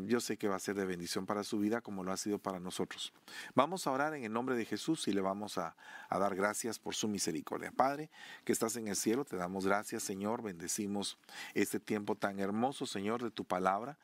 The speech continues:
Te rogamos, por favor, Señor, que nos guardes,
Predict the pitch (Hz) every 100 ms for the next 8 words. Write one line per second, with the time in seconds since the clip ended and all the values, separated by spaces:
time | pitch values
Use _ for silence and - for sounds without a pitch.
0 | - - - - - 107 98 95 98 113
1 | 107 - - 101 - 87 95 107 - 98
2 | 104 110 107 90 87 90 95 107 120 139
3 | 151